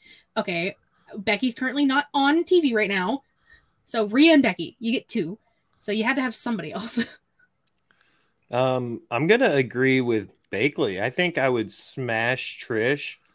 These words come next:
Speaker 2: but I pass her getting drafted to Raw because I wholeheartedly feel like there's enough talented women on that roster that that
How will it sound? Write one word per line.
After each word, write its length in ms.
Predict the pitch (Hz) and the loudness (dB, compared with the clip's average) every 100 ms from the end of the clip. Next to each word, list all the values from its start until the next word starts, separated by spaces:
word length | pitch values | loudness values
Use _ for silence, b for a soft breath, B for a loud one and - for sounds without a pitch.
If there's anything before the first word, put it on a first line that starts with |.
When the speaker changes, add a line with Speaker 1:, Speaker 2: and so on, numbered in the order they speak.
| _ | _
Speaker 2:
but 100 | - | -4
I 120 | 110 101 | -4 -4
pass 440 | - 131 123 120 | 0 0 2 -2
her 160 | 120 107 | -4 -4
getting 260 | 110 107 | -4 -6
drafted 480 | 101 113 104 - 104 | -4 -2 -2 -4 -6
to 80 | 101 | -4
Raw 420 | 98 95 101 131 - _ _ - | -4 -2 0 -2 -4 _ _ -4
because 220 | 143 151 | -2 0
I 180 | 170 170 | 0 0
wholeheartedly 680 | 151 185 165 151 127 123 | 2 4 4 2 2 -2
feel 160 | 120 127 | 0 -2
like 200 | 113 107 | -2 -2
there's 180 | 131 139 | -4 -2
enough 200 | 143 127 | -4 -4
talented 440 | 131 117 110 - | -2 -2 -2 -8
women 200 | 117 107 | -8 -6
on 100 | 101 | -6
that 140 | 101 85 | -8 -6
roster 400 | 104 101 - 104 | -6 -6 -6 -8
that 140 | 95 | -8
that 180 | 95 104 | -8 -10